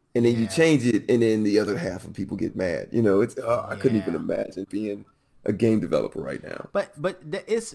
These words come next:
Speaker 2: that's pretty safe too as well, because, you know, the thing I think, I think the companies are doing now is they're getting in the games. They're playing the games. It's different. Like U F C, I gotta keep saying U F C. I, I know it's
Speaker 1: Right,
Speaker 2: about
Speaker 1: right.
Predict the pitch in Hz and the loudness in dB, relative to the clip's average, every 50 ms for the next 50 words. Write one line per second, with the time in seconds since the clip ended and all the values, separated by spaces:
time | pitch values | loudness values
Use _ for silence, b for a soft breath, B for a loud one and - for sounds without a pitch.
0 | - 175 139 156 214 254 269 - - - 240 226 202 214 202 - - 202 202 202 | -16 -8 -4 -2 0 0 0 -4 -6 -4 0 0 0 0 -2 -4 -6 -4 -4 -4
1 | 202 196 - - - 233 254 247 214 180 147 139 147 175 202 220 208 180 139 139 | -4 -6 -8 -10 -8 -6 -4 -4 -4 -4 -4 -4 -4 -2 0 0 -2 -2 -6 -8
2 | 135 - 151 139 135 135 135 b b b b b b b - - - 160 165 156 | -8 -6 -4 -4 -4 -6 -8 b b b b b b b -20 -10 -6 -4 -4 -2
3 | 156 147 143 135 127 127 123 135 135 - - 160 170 170 165 160 160 - - - | -2 -2 -4 -4 -8 -12 -14 -14 -14 -8 -6 -4 -4 -2 -2 -4 -6 -8 -8 -6
4 | 143 143 139 - 151 151 147 - - - - _ - - - - 147 143 - 151 | -6 -6 -6 -8 -10 -10 -10 -12 -18 -20 -20 _ -20 -18 -14 -12 -12 -10 -8 -10
5 | 143 143 - 120 - - 147 143 139 - 135 131 127 120 - 120 107 120 127 123 | -10 -10 -12 -14 -12 -10 -10 -10 -8 -10 -10 -10 -10 -12 -14 -14 -12 -12 -10 -10
6 | 123 120 117 135 156 170 160 139 127 117 117 135 143 135 123 131 135 110 107 95 | -8 -8 -8 -8 -6 -6 -6 -6 -8 -8 -8 -8 -8 -8 -10 -12 -14 -14 -16 -20
7 | - - 139 156 170 180 160 131 123 104 113 104 98 98 95 92 95 110 - - | -14 -8 -6 -4 -4 -4 -6 -8 -10 -12 -14 -16 -18 -18 -20 -20 -20 -20 -12 -8
8 | 156 151 143 147 - - - 147 147 156 170 190 175 139 113 95 95 92 95 92 | -8 -8 -8 -8 -14 -12 -8 -6 -4 -4 -2 -4 -4 -6 -8 -10 -14 -18 -20 -20
9 | 90 87 85 87 85 85 - - b b b b b b 147 175 190 139 117 110 | -20 -20 -20 -20 -20 -20 -20 -20 b b b b b b -2 -2 -2 -4 -4 -2
10 | 139 160 180 175 - 120 110 117 123 127 127 123 113 127 147 165 165 165 156 151 | -2 -2 -2 -2 -8 -14 -12 -10 -8 -8 -8 -10 -8 -6 -4 -2 0 0 0 -2
11 | 143 - - - 135 127 131 131 139 147 196 175 156 139 - 165 139 - - - | -4 -6 -8 -8 -8 -8 -6 -6 -4 -4 -4 -4 -4 -6 -8 -12 -14 -12 -12 -10
12 | 127 123 117 120 123 123 117 113 107 - - 110 98 101 98 - 110 120 120 143 | -10 -10 -10 -10 -10 -10 -10 -12 -14 -14 -16 -16 -16 -18 -18 -16 -14 -14 -14 -12
13 | - 135 139 139 135 127 120 - 139 139 131 120 123 113 | -12 -10 -8 -8 -8 -8 -10 -8 -4 -2 0 0 0 -2